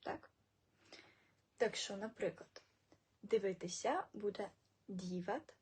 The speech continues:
се". "Діват се". Там.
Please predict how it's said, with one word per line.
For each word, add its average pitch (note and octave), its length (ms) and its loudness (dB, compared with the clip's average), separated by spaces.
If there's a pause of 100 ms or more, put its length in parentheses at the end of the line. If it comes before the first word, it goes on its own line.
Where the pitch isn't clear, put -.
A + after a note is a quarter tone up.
се". - 260 -4 (920)
"Діват F3+ 840 0 (360)
се". - 260 -6 (460)
Там. - 240 -12